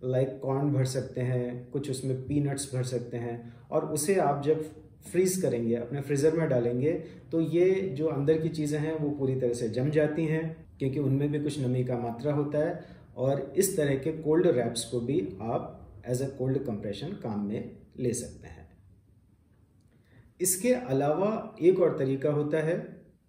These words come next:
जिसे wet towel या frozen towel से भी आप ये कर सकते हैं।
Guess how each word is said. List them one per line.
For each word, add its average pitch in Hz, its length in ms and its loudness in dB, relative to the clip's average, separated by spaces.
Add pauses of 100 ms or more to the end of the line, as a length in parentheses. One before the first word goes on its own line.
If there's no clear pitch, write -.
(1000)
जिसे 135 280 2 (180)
wet 135 380 0 (340)
towel 143 440 2 (420)
या 131 260 0
frozen 151 640 0
towel 139 320 4
से 175 160 2
भी 160 120 4
आप 143 220 2
ये 135 60 2
कर 131 140 2
सकते - 340 -2
हैं। 165 420 -4